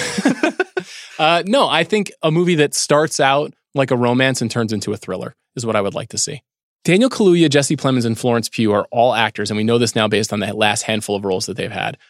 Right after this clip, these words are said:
who don't have to say a lot to communicate a lot.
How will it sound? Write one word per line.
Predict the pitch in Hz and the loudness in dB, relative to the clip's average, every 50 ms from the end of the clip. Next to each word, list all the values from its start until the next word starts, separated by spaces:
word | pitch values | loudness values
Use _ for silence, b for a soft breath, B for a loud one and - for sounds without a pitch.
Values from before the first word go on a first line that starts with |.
| b _ | b _
who | - 147 | 0 2
don't | 139 156 196 196 | 4 4 4 2
have | - 254 - | 0 -2 0
to | - 170 | 0 0
say | 139 - - - - 131 127 139 | 0 0 0 2 2 2 2 2
a | 156 | 2
lot | 170 165 170 165 - 175 - _ | 2 2 2 2 2 0 -4 _
to | - 135 | -12 -12
communicate | - - - 117 113 104 - - 98 82 | -10 -8 -6 -6 -4 -6 -6 -6 -8 -6
a | 80 | -6
lot. | - - - - | -6 -6 -8 -8